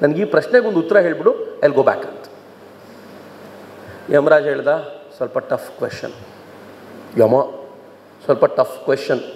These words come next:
ತುಂಬ ದೊಡ್ಡ ದೊಡ್ಡವರು ಸಾವಿರ ವರ್ಷ ತಪಸ್ ಮಾಡಿದ್ರು ಅವ್ರಿಗೆ ಅರ್ಥ ಆಗೋದಿಲ್ಲ ಇದು,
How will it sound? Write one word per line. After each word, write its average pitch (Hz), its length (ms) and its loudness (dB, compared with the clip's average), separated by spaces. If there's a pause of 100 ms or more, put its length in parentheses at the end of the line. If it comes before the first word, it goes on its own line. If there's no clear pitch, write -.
(280)
ತುಂಬ 151 340 2
ದೊಡ್ಡ 151 300 -6
ದೊಡ್ಡವರು 170 720 -2
ಸಾವಿರ 202 540 0
ವರ್ಷ 202 240 0
ತಪಸ್ - 440 -4
ಮಾಡಿದ್ರು 175 280 0
ಅವ್ರಿಗೆ 175 160 2
ಅರ್ಥ 151 220 0
ಆಗೋದಿಲ್ಲ 165 400 0
ಇದು, 156 280 4